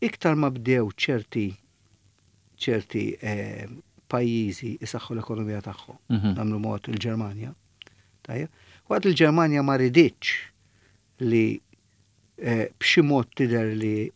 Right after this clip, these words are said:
Speaker 1: qed issaħħaħ il-preżenza militari tagħha. Għax il-Ġermaniżi
Speaker 2: Mhm.
Speaker 1: kienu għadhom maqbudin fil-fobja ta' dak li ġara wara t-tieni gwerra u rridu jeħilsu minn dik, minn dik
Speaker 2: Mhm.
Speaker 1: l-image ta' Ġermanja gwerriera.
Speaker 2: Mhm.
Speaker 1: Tajjeb? E però,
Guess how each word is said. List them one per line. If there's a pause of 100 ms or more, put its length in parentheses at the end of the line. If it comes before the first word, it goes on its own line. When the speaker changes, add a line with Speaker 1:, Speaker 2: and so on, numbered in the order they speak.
Speaker 1:
qed
issaħħaħ (440)
il-preżenza
militari
tagħha. (840)
Għax
il-Ġermaniżi
Speaker 2:
Mhm.
Speaker 1:
kienu
għadhom
maqbudin
fil-fobja (680)
ta'
dak
li
ġara
wara
t-tieni
gwerra
u
rridu
jeħilsu
minn
dik, (500)
minn
dik
Speaker 2:
Mhm.
Speaker 1:
l-image
ta' (420)
Ġermanja
gwerriera.
Speaker 2:
Mhm. (340)
Speaker 1:
Tajjeb? (600)
E
però,